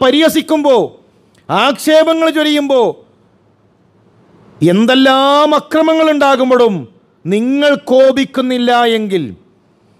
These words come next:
നിങ്ങൾ തോറ്റുകൊടുക്കാൻ തയ്യാറാണെങ്കിൽ,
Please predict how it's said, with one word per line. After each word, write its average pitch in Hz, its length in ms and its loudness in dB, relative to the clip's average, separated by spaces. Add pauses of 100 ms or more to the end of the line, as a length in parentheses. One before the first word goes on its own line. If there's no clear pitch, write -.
നിങ്ങൾ 277 340 2 (160)
തോറ്റുകൊടുക്കാൻ 285 960 0 (260)
തയ്യാറാണെങ്കിൽ, 277 1000 0